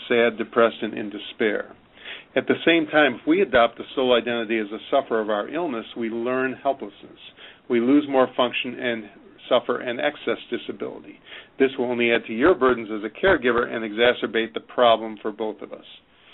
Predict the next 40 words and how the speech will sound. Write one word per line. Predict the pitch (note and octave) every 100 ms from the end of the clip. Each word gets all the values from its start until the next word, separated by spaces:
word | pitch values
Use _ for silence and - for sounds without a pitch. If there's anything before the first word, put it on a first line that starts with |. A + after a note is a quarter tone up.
| - - -
We | B2+
need | F3+ G#3
to | E3+
move | D3+ D#3+ E3 D3+
beyond | C3 B2 B2+ D3 D#3+ C3+
labeling | B2 A#2 A2+
ourselves | A2+ G#2+ A#2+ G#2
as | G#2+ - -
caregiver | A#2+ A2+ A#2 A2 A2
and | A#2 G#2+ -
sufferer | A#2+ - A2 G#2+ -
towards | B2+ B2
a | A#2
relationship | A#2 A#2 A2+ A#2 - A2+
of | A2
a | A2+
care | - - A2+
partnership | - E3 E3+ A2+ G#2+ - B2 _ - - _
where | B2+ B2
we | A#2+
accept, | A#2+ - C3 B2+ -
adapt, | A2+ B2 A#2 A#2+
and | A#2 -
collaborate | B2 A#2+ C3+ A#2+ A2+ A2
on | A#2+ G#2+
the | G#2
journey | A2 A2 G#2
of | G2
dementia. | - G2 - - - - _ - - - _
In | C3+ B2+
this | B2+ - -
care | C3 A#2+
partnership, | - D#3+ E3 A2 - A2 -
the |
person | G#2 C3+ C3 B2
with | G#2+
dementia | A2+ B2 C#3 - A2
is | G#2
at | A2
the | -